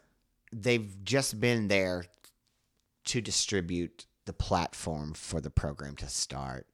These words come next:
There has been, re-, other than inspections,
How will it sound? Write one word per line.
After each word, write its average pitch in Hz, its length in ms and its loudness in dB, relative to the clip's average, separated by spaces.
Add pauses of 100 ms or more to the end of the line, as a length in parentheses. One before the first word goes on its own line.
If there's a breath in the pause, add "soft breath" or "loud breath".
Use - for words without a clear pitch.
There 92 200 -2
has 87 260 -2
been, 82 460 -8
re-, 85 360 -6 (240)
other 120 240 8
than 104 320 4 (500 soft breath)
inspections, 92 1000 0